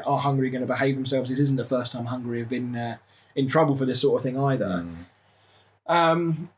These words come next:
Speaker 1: I mean, it started at the s-, at the start of the game with the booing of the taking of the knee, in which Hungary didn't partake.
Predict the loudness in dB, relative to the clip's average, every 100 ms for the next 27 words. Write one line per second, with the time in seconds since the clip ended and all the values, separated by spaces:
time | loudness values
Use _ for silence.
0 | _ _ _ _ _ 0 4 4 2 4
1 | 6 6 4 2 0 -2 -2 0 2 4
2 | 4 4 6 4 4 2 2 2 4 6
3 | 4 2 0 0 0 -2 0 2 2 4
4 | 4 2 0 0 0 0 0 0 -2 -4
5 | -6 -2 2 2 2 -4